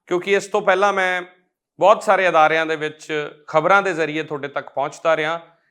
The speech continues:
ਇਹ ਪਹਿਲੀ ਵਾਰ ਸੀ ਕਿ ਮੈਂ video on demand ਦੇ ਜ਼ਰੀਏ ਤੁਹਾਡੇ ਤੱਕ ਪਹੁੰਚਿਆ, ਇੰਟਰਵਿਊਜ਼ ਕੀਤੀਆਂ ਜਾਂ ਪੌਡਕਾਸਟ ਕੀਤੇ। ਸੋ ਇੱਕ ਵਾਰ ਫਿਰ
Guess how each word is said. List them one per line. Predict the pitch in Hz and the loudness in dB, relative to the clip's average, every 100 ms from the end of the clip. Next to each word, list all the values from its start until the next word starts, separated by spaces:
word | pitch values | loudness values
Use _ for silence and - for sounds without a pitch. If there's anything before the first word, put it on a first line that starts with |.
| - | -2
ਇਹ | 202 | -2
ਪਹਿਲੀ | 202 196 226 | 4 2 4
ਵਾਰ | 226 208 | 6 6
ਸੀ | 196 - 202 | 4 -4 -12
ਕਿ | 202 | -8
ਮੈਂ | 196 190 | -4 -4
video | 175 175 202 | -4 -4 -4
on | 190 | -2
demand | 180 165 165 | -2 0 -2
ਦੇ | 156 165 | -2 -6
ਜ਼ਰੀਏ | 156 147 156 | -6 -6 -8
ਤੁਹਾਡੇ | 156 151 147 | -10 -10 -8
ਤੱਕ | 160 156 | -8 -10
ਪਹੁੰਚਿਆ, | 147 151 151 175 170 | -8 -8 -8 -2 0
ਇੰਟਰਵਿਊਜ਼ | 160 143 160 165 170 165 | 0 -4 -8 -6 -10 -12
ਕੀਤੀਆਂ | 160 156 156 170 | -16 -14 -10 -8
ਜਾਂ | 165 | -4
ਪੌਡਕਾਸਟ | 156 143 135 135 151 151 - | -6 -2 -4 0 0 0 -6
ਕੀਤੇ। | 156 156 175 180 180 _ _ | -18 -12 -8 -8 -10 _ _
ਸੋ | - 226 | 2 2
ਇੱਕ | 220 | 4
ਵਾਰ | 240 247 | 4 4
ਫਿਰ | 202 233 | 4 2